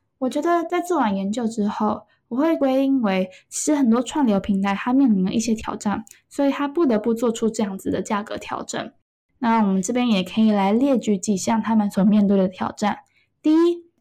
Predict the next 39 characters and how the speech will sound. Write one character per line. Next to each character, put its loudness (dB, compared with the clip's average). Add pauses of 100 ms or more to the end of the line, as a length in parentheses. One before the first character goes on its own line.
(140)
其 -2
实 4
我 2
们 2
在 2
E 0
P 0
二 0
的 -2
时 -6
候 0
有 0
讲 -6
到 0
过， -4 (340)
就 0
是 2
串 0
流 4
媒 4
体 2
他 0
们 4
的 2
竞 2
争 0
实 -2
在 0
是 -6
太 0
激 -2
烈 0
了。 -12 (440)
好 0
多 2
串 -2
流 2
平 2
台 -2